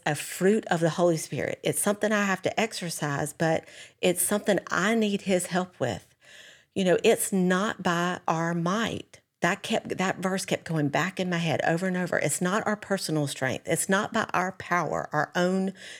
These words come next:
sheer willpower. It's by His Spirit. So I started asking the Holy Spirit, "Help me exercise the self-control that you say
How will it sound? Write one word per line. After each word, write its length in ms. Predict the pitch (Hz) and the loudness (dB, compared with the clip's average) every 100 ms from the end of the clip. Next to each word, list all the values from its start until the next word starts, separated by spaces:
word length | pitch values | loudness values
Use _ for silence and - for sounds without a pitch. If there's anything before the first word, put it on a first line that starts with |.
| - | -6
sheer 480 | - - 196 185 | -2 2 4 4
willpower. 840 | 156 151 185 185 151 127 64 - - - - - - | 4 6 4 2 -4 -4 -4 -4 -12 -14 -20 -10 0
It's 260 | 190 - | 0 0
by 680 | - 151 156 170 185 196 202 196 | -4 0 2 2 0 -2 -4 -6
His 320 | - 175 165 | 0 2 2
Spirit. 600 | - - 165 156 98 - - - - | -2 -2 -2 -2 -2 -8 -16 -20 -16
So 160 | - 190 | -4 0
I 140 | 202 | 0
started 440 | 254 - 202 208 - | 0 0 2 2 0
asking 380 | 175 208 196 175 | 0 -2 -4 -2
the 80 | |
Holy 240 | 156 165 165 | 0 0 0
Spirit, 260 | - 160 | 0 -2
"Help 400 | 147 185 240 277 | 0 0 0 0
me 260 | 262 240 226 - | -2 -2 -2 -2
exercise 920 | 202 214 - 190 - 151 143 143 147 - - - - | -2 -2 -4 -2 -2 0 0 -2 -4 -8 -16 -6 0
the 100 | 185 | 0
self-control 1040 | - 202 202 - 214 196 - 185 165 165 - - - | 2 2 0 0 -4 -4 -2 2 2 0 -6 -20 -6
that 200 | - 170 | 0 2
you 280 | 175 202 247 | 2 0 0
say 640 | 254 - 233 220 185 180 | -2 -2 0 2 2 0